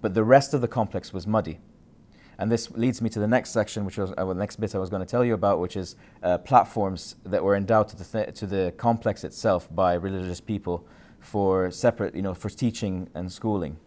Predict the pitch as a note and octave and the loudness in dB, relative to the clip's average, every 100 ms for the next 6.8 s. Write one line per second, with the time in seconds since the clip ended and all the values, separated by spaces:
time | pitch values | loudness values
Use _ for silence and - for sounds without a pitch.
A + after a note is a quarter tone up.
0 | - - - - G2 G#2+ - A2 B2+ - | -20 -20 -8 2 4 4 4 4 4 2
1 | G2+ A#2 A#2 B2+ C3 A#2 G#2+ A#2 A2+ A2 | 2 2 4 2 6 6 4 2 2 -2
2 | G2+ F#2 D#2 D2 - - F#2+ G2 F#2+ F2+ | -2 0 0 -2 -8 -8 -2 0 -2 -4
3 | F2 F#2+ A2 G2+ F2+ E2 D2 C3+ C#3+ D3 | -6 -4 -2 -2 -2 -2 0 2 6 6
4 | G#2 G#2 C#3 C#3+ - B2+ A#2+ A2+ - - | 6 4 8 8 8 4 4 4 2 -4
5 | A2+ A2 A#2 G#2+ A2+ A#2 B2+ C3 C#3+ B2+ | -8 -4 0 2 2 4 2 2 2 2
6 | A2 - C3 B2+ B2 B2 D#3+ - | 0 0 0 0 0 0 -2 -6